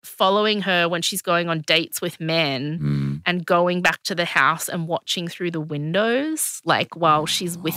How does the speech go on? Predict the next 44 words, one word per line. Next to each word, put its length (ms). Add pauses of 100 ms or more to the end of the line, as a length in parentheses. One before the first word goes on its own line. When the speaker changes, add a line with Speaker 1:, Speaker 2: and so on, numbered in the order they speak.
Speaker 2:
<gasps> 80
Speaker 1:
them. 400 (540)
And, 220
like, 400 (100)
it, 140 (220)
she 280
just 200
gets 240
to 120
the 120
point, 500
something, 640 (140)
a 60
friend 280
of 80
hers 160
said, 240
it's 140
like 200
one 240
day 140
something 420
in 160
her 140
clicked 400
and 140
she 200
was 220
like, 400 (840)
"I'm 200
ac-, 220
I'm 140
done. 440
Speaker 2:
Yeah. 200 (180)
Speaker 1:
I'm 160
done. 480 (580)
Like, 260
I'm 160
gonna 240
go 200
forward 420
with 160
the 80
divorce. 720